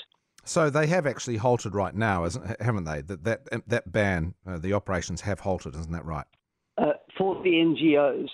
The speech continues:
Speaker 2: so
Speaker 1: Yeah.
Speaker 2: Save the Children, uh, Norwegian,
Speaker 1: Yeah.
Speaker 2: uh, Refugee Council is another one called care, Islamic Relief, International Rescue Committee, which the former British Foreign Secretary David Miliband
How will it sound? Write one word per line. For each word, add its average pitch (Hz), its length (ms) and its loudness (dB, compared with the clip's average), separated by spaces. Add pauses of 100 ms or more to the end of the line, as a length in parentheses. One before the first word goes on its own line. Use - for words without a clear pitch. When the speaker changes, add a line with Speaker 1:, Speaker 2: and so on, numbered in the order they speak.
Speaker 2:
so 143 120 4
Speaker 1:
Yeah. 120 220 0
Speaker 2:
Save 165 280 0
the 123 80 -10 (120)
Children, 147 880 4
uh, 113 180 4
Norwegian, 135 760 4 (340)
Speaker 1:
Yeah. 120 160 0
Speaker 2:
uh, 117 160 4
Refugee 143 680 2
Council 139 760 2
is 113 140 -2
another 135 280 2
one 127 260 2
called 120 360 2 (220)
care, 143 400 4 (300)
Islamic 143 520 2
Relief, 139 400 4 (300)
International 135 640 0
Rescue 160 400 2
Committee, 160 440 2
which 123 280 2
the 117 80 2 (100)
former 135 300 4
British 143 360 -2 (220)
Foreign 139 320 2
Secretary 139 340 -2
David 123 320 2
Miliband 131 640 4